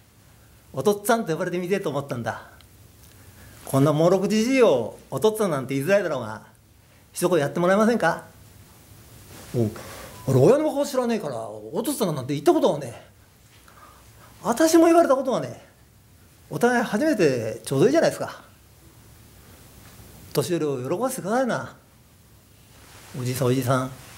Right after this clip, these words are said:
赤の他人様にそんなことお願いしてもいいんですか？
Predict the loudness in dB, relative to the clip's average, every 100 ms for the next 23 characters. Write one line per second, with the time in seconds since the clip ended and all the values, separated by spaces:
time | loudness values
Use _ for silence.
0 | -20 -20 -20 -20 -18 -14 -12 -12 -12 -4
1 | -2 0 -4 -6 -6 -4 -4 -6 -4 -4
2 | -2 -2 -2 0 0 0 0 0 -2 -6